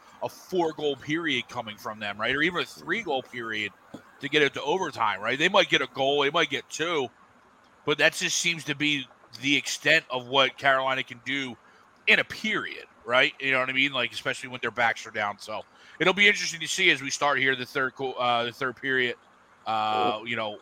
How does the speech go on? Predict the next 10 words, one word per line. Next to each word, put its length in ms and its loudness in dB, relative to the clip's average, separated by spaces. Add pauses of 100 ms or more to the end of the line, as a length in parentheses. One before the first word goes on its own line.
(260)
what, 200 -6
what 160 -4
type 200 0
of 80 -6
response 580 2
you 180 -4
get 200 4
out 180 4
of 80 -6
Carolina, 640 0